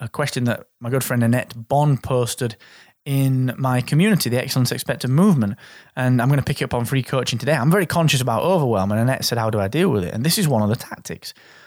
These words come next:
I create boxes of time where I can see a very clear path to the end of getting through it, okay? I want you to do something similar.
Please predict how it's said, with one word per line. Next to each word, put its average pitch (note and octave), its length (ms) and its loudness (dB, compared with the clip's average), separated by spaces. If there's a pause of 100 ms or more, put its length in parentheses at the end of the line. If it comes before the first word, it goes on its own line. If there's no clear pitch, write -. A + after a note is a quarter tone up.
(200)
I D#3 100 -2
create D#3 340 0
boxes C#3+ 320 -2
of G#3+ 140 0
time C3+ 260 2
where C3 100 4
I A#2 60 0
can A#2+ 140 -4
see - 120 -2
a A2 80 2
very A#2 200 0
clear F3 300 0
path - 440 -8 (1160)
to - 80 -8
the E3+ 100 2
end C3+ 300 2 (580)
of C3 100 -12
getting E3+ 220 4
through G3+ 220 2
it, F2+ 200 -2 (420)
okay? A3+ 280 2 (500)
I D3 60 0
want F3+ 160 4
you F#3 140 6
to - 80 -2
do F#3 100 4
something D3 320 4
similar. G2+ 400 0